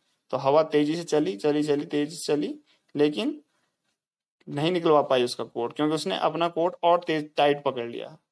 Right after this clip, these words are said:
अब बारी थी सूर्य की, जब उसने बोला, "मैं हार गया हूँ, मेरे बस का नहीं है", बारी आई सूर्य की। सूर्य तेजी से चमका, तो आदमी को गर्मी महसूस हुई, और तेजी से चमका, तो ज़्यादा गर्मी लगी, तो उसने कोट निकाल दिया।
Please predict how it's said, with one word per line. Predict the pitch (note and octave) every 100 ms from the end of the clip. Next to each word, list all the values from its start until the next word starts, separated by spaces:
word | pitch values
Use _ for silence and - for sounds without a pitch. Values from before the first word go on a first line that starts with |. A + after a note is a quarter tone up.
| _ _ -
अब | C#3+
बारी | D3+ D3+ D3+
थी | F3+
सूर्य | - C#3+ D3+
की, | D3+ C4 - _ -
जब | D#3+ D3
उसने | D3+ E3+ A3
बोला, | - D#3 D#3
"मैं | E3 D#3
हार | D3+ C#3 C3+
गया | C#3 E3
हूँ, |
मेरे | F3+ D#3+
बस | C#3+
का | - C#3
नहीं | C3+ C3+ C#3 D3+
है", | B3+ D4+ _ _ _ _ _ _ -
बारी | C3 C3 C#3
आई | C#3
सूर्य | D3 - C#3 D#3
की। | - - _ _
सूर्य | - - D3+
तेजी | D3+ D3 D3+
से | E3
चमका, | F3 E3+ G3 G#3+ B3 _ _ -
तो | C3+
आदमी | C3+ C#3+
को | C#3
गर्मी | C#3 D3+
महसूस | D3+ D3+ D3+ F3 F#3+
हुई, | - E3+
और | F#3
तेजी | F#3 F3+ F3+
से | F3+
चमका, | E3 E3+
तो | E3
ज़्यादा | D#3+ D3+ D#3
गर्मी | D3+ D3+ D#3
लगी, | D#3 F#3
तो | F#3
उसने | D#3+ D3
कोट | C3+ B2+
निकाल | A#2+ A2+ A2 A2
दिया। | A2+ A#2+